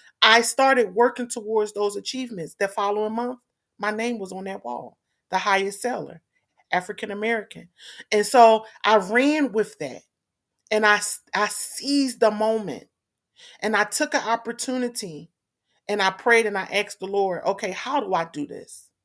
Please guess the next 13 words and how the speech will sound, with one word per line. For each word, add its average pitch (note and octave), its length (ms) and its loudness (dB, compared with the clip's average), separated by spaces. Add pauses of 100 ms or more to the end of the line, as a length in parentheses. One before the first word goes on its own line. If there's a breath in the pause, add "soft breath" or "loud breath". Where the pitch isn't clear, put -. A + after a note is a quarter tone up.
(640)
Okay? G3+ 380 -2 (300 loud breath)
It G#3+ 120 6
wasn't C#4 320 6
so C4 140 2
much A#3+ 240 0
about G#3 360 -2
being C#4 320 -2
in A3 120 -2
sales G3 520 -2
more G#3 220 -2
than G3 160 -4
it F#3+ 100 -8
was F#3 320 -2